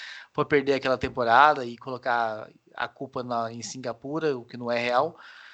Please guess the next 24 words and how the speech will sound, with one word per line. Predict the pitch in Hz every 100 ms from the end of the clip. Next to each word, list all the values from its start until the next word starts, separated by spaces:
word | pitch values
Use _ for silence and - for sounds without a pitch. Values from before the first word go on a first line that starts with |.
| - _ -
O | 233
Barrichello | 254 226 226 226 226
teve | 220 226 190
mais | 196 196
complicações, | - - 190 190 - 170 156 139
né? | 131
Porque | - 135 151 147
realmente | 143 156 156 147
tinha | 151 - 170
o | 151
Schumacher, | - 151 127 117 -
tá? | - 160
Algumas | 131 123 160 156
vezes | 151 151 139
tinha | -
que | 143
fazer | 147 135
um |
trabalho, | 127 139 135 143 175
mas | 156 143
o |
Schumacher | - 165 120 135 -
era | 160
Schumacher. | 151 190 139 127 -